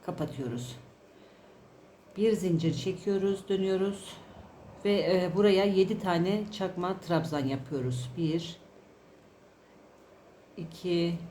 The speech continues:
üç, dört, beş, altı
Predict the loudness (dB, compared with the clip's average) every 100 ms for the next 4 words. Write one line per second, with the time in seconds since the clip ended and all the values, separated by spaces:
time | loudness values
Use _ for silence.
0 | -18 -20 -20 -20 -20 -20 -20 -20 -20 -20
1 | -20 -20 -20 -20 -20 -20 -20 -20 -20 -10
2 | -2 0 -2 -4 -16 -18 -20 -20 -20 -20
3 | -20 -20 -20 -20 -20 -20 -20 -20 -12 -8
4 | -6 -6 -8 -18 -20 -20 -20 -20 -20 -20
5 | -20 -20 -20 -20 -20 -20 -6 0 2 2
6 | -2 -10 -16 -20 -20 -20 -20 -20 -20 -20
7 | -20 -20 -20 -20 -8 0 2 0 -4 -6
8 | -6